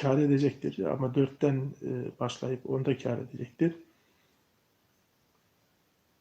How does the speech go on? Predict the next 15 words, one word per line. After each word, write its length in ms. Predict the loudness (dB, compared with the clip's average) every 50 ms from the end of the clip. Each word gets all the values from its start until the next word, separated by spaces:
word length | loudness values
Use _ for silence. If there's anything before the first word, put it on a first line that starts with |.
| _ _ _ _ _ _ _ _ _ _ _ _ _ _ _ _ _ _ _ _ _ _ _ _ _ _ _ _ _ _ _ _ _ _ _ _ _ _ _ -4
İnşallah 500 | -2 -2 4 4 6 6 6 6 4 2 -8 -20 _ _ _ _ _ _ _ _ _ _ _ _ _ _ _ _ _ _ _ 2 4
birçoğunuz 560 | 4 4 4 2 2 2 2 2 -2 -4 -8
kar 240 | 0 4 4 6 6
ederek 440 | 6 4 4 2 2 -2 -2 -10 -14 -10 -2
ayrılır. 500 | 0 0 2 2 2 2 2 0 0 2
Maliyete 460 | 4 4 6 6 4 4 4 0 2
gelince 640 | 4 4 4 4 2 2 2 2 2 2 0 -2 -4 0 0
dörtlerdeki, 680 | 0 0 0 0 -2 -2 0 0 -2 -2 -2 0 0
beşlerdeki 540 | 2 0 2 2 0 2 2 2 0 0 0
maliyet 400 | 2 2 4 4 2 0 0 0
olanların 480 | 2 2 2 2 2 0 0 2 2
ben 200 | 0 0 0 0
beklemelerini 680 | -2 -2 0 0 0 0 2 0 0 2 2 0 -2 -2 -4 -16 -20 -20 -20 -20 -20 -20 _ _ _ _ _ _ _ _ -2
tavsiye 400 | 0 2 2 2 2 2 4 4
ederim. 360 | 4 4 2 2 2 0 -2